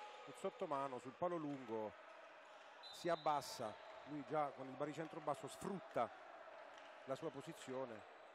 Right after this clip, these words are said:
sbracciata e riesce a indirizzare sul, sull'angolo lungo dove Crosara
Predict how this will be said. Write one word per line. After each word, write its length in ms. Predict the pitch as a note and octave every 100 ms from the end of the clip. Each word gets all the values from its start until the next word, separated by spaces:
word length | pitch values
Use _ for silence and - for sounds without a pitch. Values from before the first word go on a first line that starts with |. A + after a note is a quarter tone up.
| - -
sbracciata 680 | G#2+ B2 E3 - - E3+ D3
e 40 | C3
riesce 400 | C3+ C3+ - C3
a 60 |
indirizzare 640 | B2+ C3 C3+ - D#3 C3+ A#2+
sul, 460 | B2+ A#2+ A#2 A2+
sull'angolo 560 | G#2+ B2 C3+ C3 C#3 C#3
lungo 480 | C#3+ D3 B2 A#2+ A2+ - - - - - - -
dove 240 | A#2 A#2 -
Crosara 400 | C#3+ C#3 B2+